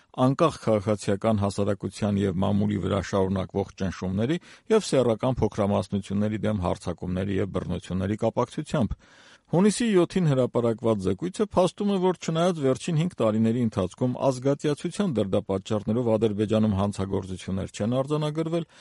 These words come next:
այնուամենայնիվ քաղաքական առաջնորդները, կրթական հաստատությունները և զանգվածային լրատվամիջոցները շարունակում են հայերի դեմ ատելություն սերմանել։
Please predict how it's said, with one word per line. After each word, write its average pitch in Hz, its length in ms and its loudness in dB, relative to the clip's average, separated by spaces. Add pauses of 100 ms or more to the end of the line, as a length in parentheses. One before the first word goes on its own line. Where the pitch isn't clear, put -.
(220)
այնուամենայնիվ 202 680 6
քաղաքական 175 640 4
առաջնորդները, 175 760 2
կրթական 156 600 2
հաստատությունները 156 920 2
և 131 180 2
զանգվածային 180 760 2
լրատվամիջոցները 170 1000 2
շարունակում 127 680 4
են 135 140 2
հայերի 117 420 4
դեմ 117 260 2
ատելություն 127 580 0
սերմանել։ 90 560 -4